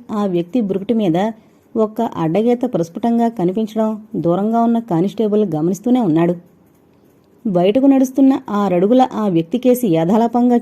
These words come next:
చూశాడు కానిస్టేబుల్. daring and dashing పోలీస్ ఇన్స్‌పెక్టర్గా పేరు తెచ్చుకున్న ఆ వ్యక్తి రెండు రోజుల క్రితమే ఆ పోలీస్ స్టేషన్కి ట్రాన్స్‌ఫర్ అయి వచ్చాడు. ఆ వ్యక్తి పేరు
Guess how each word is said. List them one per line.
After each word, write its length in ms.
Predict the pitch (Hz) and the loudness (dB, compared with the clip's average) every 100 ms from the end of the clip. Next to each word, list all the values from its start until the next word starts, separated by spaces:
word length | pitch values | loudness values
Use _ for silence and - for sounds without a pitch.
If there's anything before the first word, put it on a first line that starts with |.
| 185 | 0
చూశాడు 320 | 151 175 208 | -2 0 -2
కానిస్టేబుల్. 640 | 254 156 185 - 156 165 180 - _ _ _ _ _ _ _ _ _ - | -2 -2 -2 -2 0 0 -2 -10 _ _ _ _ _ _ _ _ _ -10
daring 420 | 180 208 247 269 | 4 6 8 6
and 180 | 262 254 | 6 4
dashing 520 | 180 185 208 254 247 | 4 2 2 -2 0
పోలీస్ 340 | - 208 254 254 - | 2 4 4 0 -2
ఇన్స్‌పెక్టర్గా 680 | 220 220 247 240 240 247 | -2 0 -4 0 2 2
పేరు 300 | 247 247 233 | 4 4 6
తెచ్చుకున్న 460 | 240 233 - 233 240 196 | 4 -2 0 0 0 -4
ఆ 140 | 202 | -2
వ్యక్తి 500 | 170 165 196 226 240 - | -2 0 0 2 0 -6
రెండు 280 | 196 190 190 | -2 0 0
రోజుల 300 | 175 175 226 | 0 0 0
క్రితమే 480 | 226 214 226 220 214 214 - | -2 -2 -2 -2 -4 -10 -6
ఆ 160 | 190 | -4
పోలీస్ 380 | 190 - 185 240 | -4 -4 -2 -2
స్టేషన్కి 440 | 247 226 233 226 214 | -2 -2 -2 -2 -2
ట్రాన్స్‌ఫర్ 460 | - 160 185 240 | -2 -4 -2 -2
అయి 100 | 233 | 0
వచ్చాడు. 320 | 160 180 175 175 - _ _ _ _ _ - | 0 -2 -2 -4 -14 _ _ _ _ _ -2
ఆ 140 | 240 | 0
వ్యక్తి 320 | 226 165 - 247 | 2 0 -2 0
పేరు 260 | 240 240 | 2 2